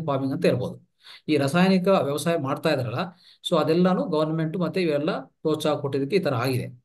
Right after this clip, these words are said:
ಯಾಕಂದ್ರೆ ಅವ್ರಿಗೆ ಅಲ್ಲಿ benefits ಇದೆ, ಒಳ್ಳೆ, ಆ, benefits ಆ ಕಂಪನಿಗಳಿಂದ ಸಿಗತ್ತೆ, ಆಮೇಲೆ government ಒಳ್ಳೆ tax ಬರುತ್ತೆ, so ನಮ್ಗೆ ಮಾತ್ರ ಅನಾರೋಗ್ಯ ಬರುತ್ತೆ ಅಷ್ಟೇ, ಅಷ್ಟೇ ಆಗೋದು ಅಲ್ವಾ?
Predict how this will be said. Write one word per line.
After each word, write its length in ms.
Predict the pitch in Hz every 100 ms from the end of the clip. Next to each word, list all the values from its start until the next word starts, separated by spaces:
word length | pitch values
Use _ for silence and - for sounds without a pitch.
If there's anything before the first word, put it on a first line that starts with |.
| _ _
ಯಾಕಂದ್ರೆ 320 | 156 165 180 226
ಅವ್ರಿಗೆ 420 | 92 147 185 180
ಅಲ್ಲಿ 180 | 170 175
benefits 440 | 165 170 185 -
ಇದೆ, 260 | 175 - _ _ -
ಒಳ್ಳೆ, 420 | 147 160 170 170 - - _ -
ಆ, 120 | 143
benefits 460 | 131 151 165 170 170
ಆ 80 |
ಕಂಪನಿಗಳಿಂದ 580 | 139 147 147 160 156 147
ಸಿಗತ್ತೆ, 540 | 135 131 123 131 185 - _ _ -
ಆಮೇಲೆ 280 | 143 156 151
government 420 | 135 156 165 170
ಒಳ್ಳೆ 220 | 147 143
tax 360 | 131 143 139 -
ಬರುತ್ತೆ, 260 | 123 123 165 175 _ - -
so 100 | 170
ನಮ್ಗೆ 220 | 165 180
ಮಾತ್ರ 260 | 165 160
ಅನಾರೋಗ್ಯ 560 | 226 247 139 151 139 113
ಬರುತ್ತೆ 260 | 95 87 113
ಅಷ್ಟೇ, 360 | - - - _ _ _ _ _ _ _
ಅಷ್ಟೇ 240 | 147 135 190
ಆಗೋದು 300 | 127 98 113
ಅಲ್ವಾ? 240 | 120 139